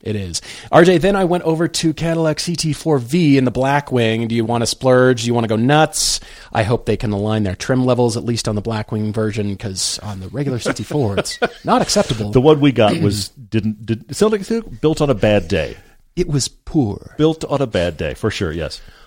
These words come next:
Speaker 1: But may I point you in the direction of B M W?
Speaker 2: Mm.
Speaker 1: Again, my choices here, like the M two thirty-five i, are not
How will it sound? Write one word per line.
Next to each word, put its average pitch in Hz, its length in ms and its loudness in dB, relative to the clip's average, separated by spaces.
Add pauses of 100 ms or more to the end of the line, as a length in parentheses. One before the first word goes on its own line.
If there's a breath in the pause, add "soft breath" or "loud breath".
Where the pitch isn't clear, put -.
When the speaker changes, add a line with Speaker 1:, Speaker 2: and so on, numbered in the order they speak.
(120)
Speaker 1:
But 196 180 2
may 240 220 4
I 277 100 2
point 233 320 0
you 220 80 -4
in 175 120 -2
the 175 60 0
direction 120 360 -4
of 98 60 -10
B 107 100 -4
M 98 100 -4
W? 85 340 -10 (240)
Speaker 2:
Mm. 98 320 -6 (240 soft breath)
Speaker 1:
Again, 139 680 2
my 135 180 0
choices 202 440 0
here, 131 180 2
like 131 200 -2
the 131 140 -2
M 135 120 0
two 143 180 -2
thirty-five 113 520 -2
i, 110 240 -10
are 139 180 -4
not 147 640 -2